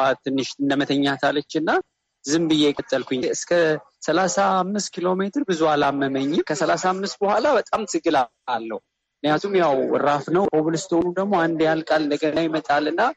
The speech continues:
በቃ በጣም ይታገላል። እኔ በቃ ያበበን ጥንካሬ እሱ የገባበት ሰዓት እንግዲህ ከዛ በፊት አበበ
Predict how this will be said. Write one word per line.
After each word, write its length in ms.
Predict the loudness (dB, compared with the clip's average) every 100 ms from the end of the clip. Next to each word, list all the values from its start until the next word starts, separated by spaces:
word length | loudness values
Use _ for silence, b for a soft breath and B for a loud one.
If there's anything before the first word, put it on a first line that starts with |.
| _
በቃ 240 | -4 -2 0 2 0
በጣም 380 | -2 -10 -4 -2
ይታገላል። 600 | -2 -2 -2 0 -2 -2
እኔ 200 | -2 0 0
በቃ 180 | 0 2
ያበበን 600 | 2 2 0 0 0 0 -2 -2 -4 -8
ጥንካሬ 540 | -8 -8 -6 0 2 2 0 -4
እሱ 180 | -10 -2 -2
የገባበት 680 | 0 -4 0 -2 -2 -6
ሰዓት 360 | -2 0 0 -2
እንግዲህ 280 | -6 -8 -6
ከዛ 280 | -4 0 0
በፊት 280 | 0 -4 -2
አበበ 280 | -4 0